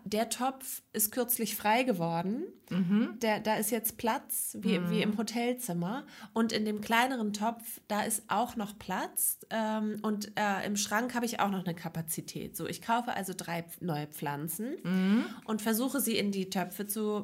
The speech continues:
Speaker 1: platzieren und stelle dann fest, entweder zu groß oder zu klein. Dann ist also wieder eine Pflanze übrig.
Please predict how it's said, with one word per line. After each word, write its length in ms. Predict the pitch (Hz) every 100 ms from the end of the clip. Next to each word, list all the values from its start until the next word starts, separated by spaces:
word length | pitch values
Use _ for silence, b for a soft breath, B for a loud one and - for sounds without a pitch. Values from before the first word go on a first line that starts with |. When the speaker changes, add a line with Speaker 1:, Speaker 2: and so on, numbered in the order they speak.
| 208
Speaker 1:
platzieren 640 | 196 180 - 277 254 190
und 120 | 202
stelle 280 | 202 233 226
dann 320 | 226 233 294
fest, 440 | 294 190 202 247 -
entweder 460 | 220 214 220 214
zu 140 | 208 214
groß 340 | 196 180 220
oder 200 | 214 208
zu 120 | 208 247
klein. 600 | - 285 240 139 143 B B B B B -
Dann 220 | 180 185
ist 160 | 220
also 240 | - 208 214
wieder 160 | 220
eine 120 | 220 214
Pflanze 500 | 214 294 320 320 -
übrig. 640 | 139 139 - 127 156 -